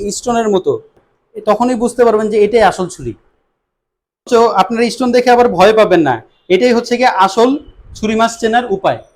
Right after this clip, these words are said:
আসেন আপনাদের অন্যান্য শুটকিগুলো দেখাই। আমাদের আছে কিং সাইজের রূপচাঁদা, যা খুবই কম পাওয়া যায়, আর এর ওজন হচ্ছে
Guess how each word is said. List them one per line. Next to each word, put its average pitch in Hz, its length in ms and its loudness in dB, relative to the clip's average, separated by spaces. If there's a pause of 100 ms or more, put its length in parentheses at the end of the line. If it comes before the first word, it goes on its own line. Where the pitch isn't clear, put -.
(1200)
আসেন 202 320 0
আপনাদের 214 360 -2
অন্যান্য 214 320 0
শুটকিগুলো 196 480 -4
দেখাই। 123 260 -6 (680)
আমাদের 226 360 2
আছে 240 160 0 (880)
কিং 294 160 2
সাইজের 247 360 2
রূপচাঁদা, 170 380 0 (1300)
যা 170 160 2 (320)
খুবই 220 280 -4
কম 226 200 0
পাওয়া 175 220 2
যায়, 123 140 -6 (760)
আর 170 120 2 (100)
এর 190 80 0
ওজন 208 260 0
হচ্ছে 226 300 -2